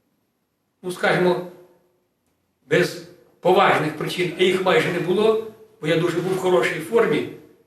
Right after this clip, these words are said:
і не пропускав заняття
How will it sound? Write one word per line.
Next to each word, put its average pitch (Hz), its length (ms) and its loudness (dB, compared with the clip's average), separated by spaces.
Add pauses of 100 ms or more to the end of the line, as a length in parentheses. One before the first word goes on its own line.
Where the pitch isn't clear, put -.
(360)
і 180 400 0 (1500)
не 151 140 -2
пропускав - 760 0 (340)
заняття 160 720 -2